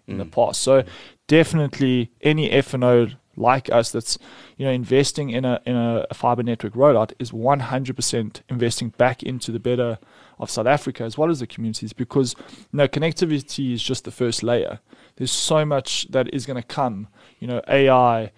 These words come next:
Speaker 1: um, you know, smart cities, smart metering. All of these things do not happen if there's no connectivity. So, yeah, like, definitely giving back, uh,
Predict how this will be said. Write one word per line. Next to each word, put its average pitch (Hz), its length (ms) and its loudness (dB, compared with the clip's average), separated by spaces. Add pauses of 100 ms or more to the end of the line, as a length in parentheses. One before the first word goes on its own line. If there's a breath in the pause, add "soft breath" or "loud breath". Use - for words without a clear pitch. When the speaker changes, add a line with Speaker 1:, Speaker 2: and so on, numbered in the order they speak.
(360 soft breath)
Speaker 1:
um, 110 420 -6
you 120 80 -6
know, 120 80 -2
smart 139 480 2
cities, 123 460 -2
smart 139 380 -2
metering. 131 420 -8
All 165 220 0
of 151 120 0
these 135 240 -4
things 127 320 -6
do 135 220 -4
not 139 180 2
happen 120 380 -4
if 107 100 -10
there's 107 160 -10
no 110 120 -8
connectivity. - 720 -14 (300 soft breath)
So, 147 420 4 (200)
yeah, 156 220 6
like, 107 260 0
definitely 139 380 4
giving 127 260 -2
back, 123 460 0 (560 soft breath)
uh, 117 380 0